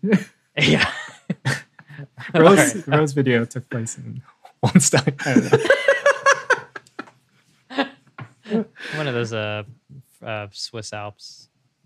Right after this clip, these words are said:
Speaker 2: little cities. Okay. Um, all right.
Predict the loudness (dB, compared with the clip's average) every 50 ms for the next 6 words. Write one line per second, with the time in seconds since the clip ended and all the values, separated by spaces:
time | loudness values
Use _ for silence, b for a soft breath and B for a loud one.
0 | _ _ _ _ _ _ _ _ _ -16 -16 -14 -12 -10 -8 -8 -8 -10 -12 -14
1 | -20 _ _ _ _ _ _ _ _ _ _ _ _ _ _ _ _ _ _ _
2 | b b b b b b b b _ -2 2 2 2 2 0 _ _ _ _ -4
3 | -2 0 0 0 0 0 -2 -2 -4 -6 -10 -14 _ _ _ _ _ _ _ 2
4 | 2 4 4 2 0 -4